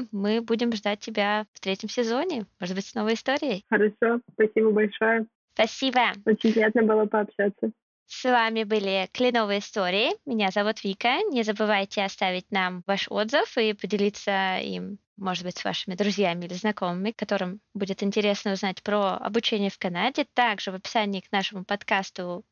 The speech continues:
Speaker 1: будет приложена парочка ссылочек с некоторыми другими интервью, которые мы также проводили с, э, студентами в Канаде.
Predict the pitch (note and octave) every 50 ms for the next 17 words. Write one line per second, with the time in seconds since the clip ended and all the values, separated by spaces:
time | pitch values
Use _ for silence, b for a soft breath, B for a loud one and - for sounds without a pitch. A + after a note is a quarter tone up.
0 | _ _ _ G3+ G3+ G3+ F#3+ G3+ F#3+ - _ _ _ - - B3 B3+ B3 A#3 G#3+
1 | G#3 G3+ - - - - - G#3 F#3+ F#3 - - - G3 - - B3 A#3 G#3 G3+
2 | - - - - - - - - - - A#3+ - - G#3+ G#3+ F#3+ G#3+ G#3+ G#3 G3
3 | G3 G3 A3 A#3 A3 A#3 A#3+ A3 G#3 G3 G3 G3 - G#3+ G#3 G3 G3+ A3 C4 D#4
4 | - D#4+ - B3 A3+ A3 G#3+ G3+ - - F#3+ F#3+ G3+ F#3+ - - G3 F#3+ F#3+ F#3
5 | F#3+ G3 F#3+ F#3+ F#3 F#3 - - - G#3+ G3+ F#3+ - - - F#3 - G3+ F#3+ F#3+
6 | - - - G3 F3 - - - F#3 F#3 F#3 G#3 B3 C4 - B3 G#3+